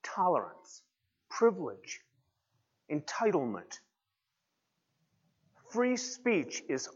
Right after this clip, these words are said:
awesome. Doesn't mean you should do it all the time. We're gonna have a little fun with, with husbands here.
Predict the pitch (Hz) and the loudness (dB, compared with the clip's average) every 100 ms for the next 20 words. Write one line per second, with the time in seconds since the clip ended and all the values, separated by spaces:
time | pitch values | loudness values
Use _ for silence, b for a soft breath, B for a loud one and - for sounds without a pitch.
0 | - 147 143 143 - 110 80 - _ _ | 2 8 10 8 4 -8 -8 -16 _ _
1 | _ _ _ _ _ _ _ _ _ _ | _ _ _ _ _ _ _ _ _ _
2 | _ _ - 180 151 - 127 127 135 117 | _ _ -10 -8 -10 -14 -10 -8 -6 -6
3 | - 120 107 - 131 127 110 98 110 - | -8 -10 -12 -6 -2 0 -2 -4 -6 -8
4 | 104 104 98 _ _ _ _ _ _ _ | -10 -10 -16 _ _ _ _ _ _ _
5 | _ _ _ _ _ _ _ _ _ 139 | _ _ _ _ _ _ _ _ _ -2
6 | 131 123 123 107 - 123 113 98 - - | 0 2 2 0 2 0 0 -2 -6 -20
7 | - 113 - 120 113 104 90 - 76 | -10 -10 -8 -4 -4 -4 -12 -12 -20